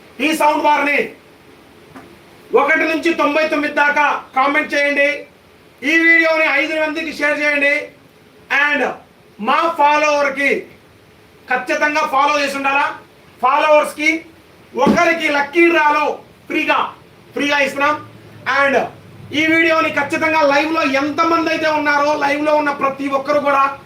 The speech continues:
ఈ లైవ్ని షేర్ చేయండి. ప్లీజ్ సపోర్ట్ అండి, లైవ్ని షేర్ చేయండి. ఈ సౌండ్ బార్ని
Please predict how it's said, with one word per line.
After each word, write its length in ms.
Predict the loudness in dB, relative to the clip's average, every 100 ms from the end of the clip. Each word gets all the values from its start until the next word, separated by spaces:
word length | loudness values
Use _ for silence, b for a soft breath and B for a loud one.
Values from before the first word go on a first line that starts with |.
| -20 -20 -10
ఈ 120 | -2 0
లైవ్ని 420 | 0 0 0 -2
షేర్ 280 | -2 -2 0
చేయండి. 280 | 2 0 -4 -12 -20 -20 -20 -20 -20 -20 -20 -20 -20 -18 -4
ప్లీజ్ 240 | 0 2
సపోర్ట్ 360 | 2 4 4 4
అండి, 140 | 2
లైవ్ని 540 | 2 2 0 0 -2 -2
షేర్ 260 | -2 0
చేయండి. 380 | 0 2 0 0 -4 -20 -20 -20 -20 -20 -20 -20 -20 -20 -20 -20 -20 -20 -20 -20 -20 -20 -20 -20 -20 -6 -4
ఈ 80 | 0
సౌండ్ 300 | 2 2 4
బార్ని 500 | 2 2 2 -2